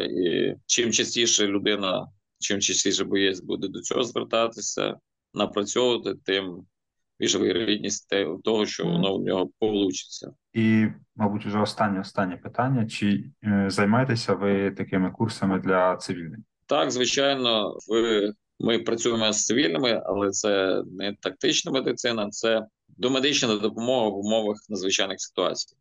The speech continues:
Speaker 1: Самі розумієте, що зараз, по великому рахунку, немає безпечного місця на карті України, тому що балістичні ракети досягають будь-які, бу-, <laughs> будь-якої точки України.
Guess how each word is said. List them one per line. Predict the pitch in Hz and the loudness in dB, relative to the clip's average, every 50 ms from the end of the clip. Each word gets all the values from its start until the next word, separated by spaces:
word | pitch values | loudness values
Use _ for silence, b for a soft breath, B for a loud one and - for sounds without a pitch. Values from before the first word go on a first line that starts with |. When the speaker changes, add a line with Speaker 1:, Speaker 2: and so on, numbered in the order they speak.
| _ | _
Speaker 1:
Самі | - - 143 143 151 151 | -4 -2 0 0 2 2
розумієте, | 147 143 123 131 135 135 135 131 - 120 110 | 2 2 0 2 2 2 0 0 0 -2 0
що | - - 107 | 0 0 0
зараз, | 98 107 117 117 110 107 107 104 - - - - - | 2 2 2 2 2 0 -2 -2 -2 -2 -2 -2 -2
по | 110 110 | 0 0
великому | 117 120 - - 107 110 | 0 0 0 -2 -6 -4
рахунку, | 104 113 110 - 127 123 120 120 110 - 101 95 92 87 87 85 78 - _ _ | -4 -4 -6 -4 -4 -4 -4 -4 -2 0 2 2 2 2 0 -4 -10 -18 _ _
немає | - 80 87 95 104 107 107 107 110 113 117 117 113 107 98 101 101 98 - _ _ - | -8 -6 -2 0 0 0 2 0 2 2 2 2 4 4 2 2 0 -2 -6 _ _ -20
безпечного | - - - 113 - - - - 139 143 135 - 117 113 110 110 | -8 -2 0 0 0 0 0 0 0 2 0 0 2 0 2 2
місця | 113 117 120 120 - - - 107 101 95 92 92 92 78 | 2 2 0 0 0 0 0 2 2 2 2 0 -2 -2
на | 90 101 | -4 -6
карті | - - 110 - - - 104 | -2 0 -2 -2 -2 -4 -6
України, | - - - 98 101 101 87 - - - - - _ _ _ _ _ | -6 -4 -2 0 0 0 0 -2 -6 -12 -18 -20 _ _ _ _ _
тому | _ - - - 87 | _ -10 -8 -6 -4
що | - - - 92 87 87 85 76 - - - - _ _ _ _ _ _ _ | -4 -2 -2 0 0 0 0 -2 -2 -6 -10 -16 _ _ _ _ _ _ _
балістичні | - - - - 90 95 95 - - 139 135 143 - 127 127 | -20 -10 -2 0 0 0 0 0 0 0 2 2 2 2 2
ракети | 120 117 104 113 117 117 113 113 - - 101 98 95 | 2 0 0 0 0 2 2 0 0 0 0 0 0
досягають | 87 104 101 - - 95 98 104 107 107 104 98 92 | 0 -4 -6 -2 -2 0 2 2 2 2 2 0 -4
будь-які, | 85 87 101 104 104 - - - - - - 98 92 90 - - - - - - 50 50 - - - _ _ _ _ _ _ _ | -6 -4 -4 -4 -4 -4 -8 -8 -8 -6 -2 -2 0 0 0 -4 -8 -8 -10 -10 -10 -12 -12 -16 -20 _ _ _ _ _ _ _
бу-, | - - 107 - 87 - - - 107 | -14 -8 -6 -6 -6 -6 -10 -14 -14
<laughs> | - - - - | -14 -16 -16 -12
будь-якої | - 101 131 120 107 101 - - 101 95 | -4 -2 -2 0 0 -4 -2 -2 -2 -2
точки | - - 90 80 - - - - | -2 -4 -4 -4 -4 -8 -6 -6
України. | - - - - - 58 55 52 | -6 -6 -6 -8 -8 -6 -6 -8